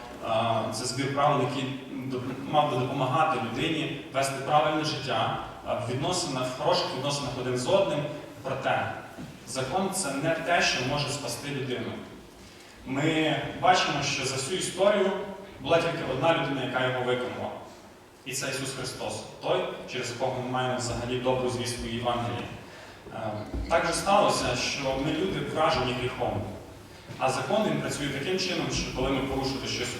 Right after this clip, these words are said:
одне, ми порушили весь закон. Тобто ми стоїмо вже проти нього. І саме тому прийшов Христос, щоб дати надію для кожного з нас. І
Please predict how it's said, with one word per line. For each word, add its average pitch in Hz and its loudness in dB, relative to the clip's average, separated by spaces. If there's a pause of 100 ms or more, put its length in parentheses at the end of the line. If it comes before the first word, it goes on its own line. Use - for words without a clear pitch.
одне, - 0 (840)
ми - 0 (120)
порушили 135 -2
весь 131 2
закон. 117 -2 (540)
Тобто 120 -6
ми 147 2
стоїмо 143 0
вже - -2
проти - -4
нього. 123 -2 (120)
І 117 -4 (1080)
саме 156 2 (100)
тому 156 0
прийшов - 0
Христос, - 0
щоб 123 0
дати 156 6
надію 147 -2
для 127 -4
кожного 127 2
з 127 0
нас. - 0 (640)
І 147 0